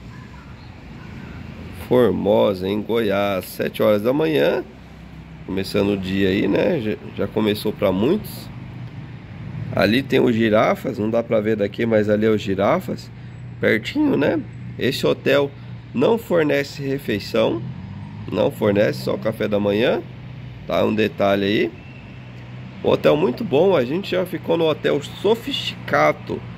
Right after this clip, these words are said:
aqui nessa cidade, tá? Um outro hotel bom, a gente tá ficando em hotéis um pouco mais caros, não por frescura, é não querendo ser,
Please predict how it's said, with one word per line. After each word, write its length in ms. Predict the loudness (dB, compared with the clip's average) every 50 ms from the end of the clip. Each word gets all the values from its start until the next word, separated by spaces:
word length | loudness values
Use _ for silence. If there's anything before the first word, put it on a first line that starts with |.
| -14 -14 -14 -14 -14 -8 -4
aqui 320 | -2 -2 -2 -2 -2 0
nessa 280 | 2 2 2 2 0 -2
cidade, 680 | -2 -2 -2 0 4 4 6 6 4 2 0 -4 -10 -10 -12 -16 -18 -18 -18 -18 -14 -8 -4
tá? 300 | 0 2 2 2 2 0
Um 160 | 0 0 2
outro 420 | 2 4 4 4 4 2 2 0
hotel 300 | 0 0 2 2 2 2
bom, 400 | 0 0 0 2 2 4 4 4
a 80 | 2 2
gente 260 | 0 -2 -4 -6 -4
tá 140 | -4 -4 -4
ficando 520 | -4 -2 -2 0 0 0 0 0 0 0 -2 -4 -10 -14 -14 -14 -14 -12 -12 -12 -12 -10 -6 0
em 120 | 4 6
hotéis 520 | 6 6 4 4 2 2 4 4 4 2 0
um 80 | -2
pouco 680 | -2 -2 -2 -2 -2 -2 -2 -2 -2 0 0 0 -2 -4 -6 -10 -14 -14 -14 -4
mais 360 | 2 4 4 4 4 2 -2 -4
caros, 580 | 0 2 4 6 6 4 4 2 0 -2 -6 -8 -12 -16 -18 -18 -18 -18 -16 -16 -16 -16 -12 -6
não 300 | -2 0 2 2 2 0
por 840 | 0 0 2 4 4 6 6 6 6 4 4 4 4 2 2 0 -2 -2
frescura, 1200 | 0 2 2 2 0 -2 -4 -2 0 2 4 4 6 6 6 6 6 4 4 4 4 2 0 -2 -6 -10 -12 -14 -14 -12 -4 -2
é 100 | 2 4
não 220 | 4 4 4 2
querendo 500 | 0 0 2 2 4 4 2 2 0 -2
ser, 560 | -4 -4 -2 0 2 2 4 4 2 0 -2